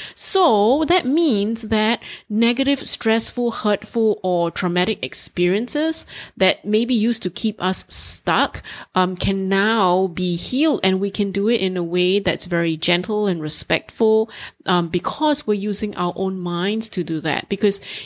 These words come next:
you know, the thing with all these kind of stressful, hurtful, or traumatic experiences, they can keep us stuck because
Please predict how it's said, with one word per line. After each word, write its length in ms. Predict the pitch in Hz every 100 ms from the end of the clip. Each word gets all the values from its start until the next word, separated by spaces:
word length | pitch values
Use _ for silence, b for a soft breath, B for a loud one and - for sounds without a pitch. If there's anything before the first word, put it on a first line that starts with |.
| B
you 80 |
know, 120 | 262 285
the 120 | 277
thing 320 | 302 311 349
with 140 | 285 -
all 180 | 202
these 220 | 214 214 -
kind 240 | 208 208
of 180 | 170 - -
stressful, 520 | - - 202 - 202
hurtful, 360 | 180 180 - 190
or 80 | 151
traumatic 440 | - 170 165 -
experiences, 760 | - - - 160 175 - 196 -
they 120 | 285
can 180 | - 415
keep 200 | 330 392
us 120 | -
stuck 500 | - 233 320 - -
because 440 | 214 - 262 277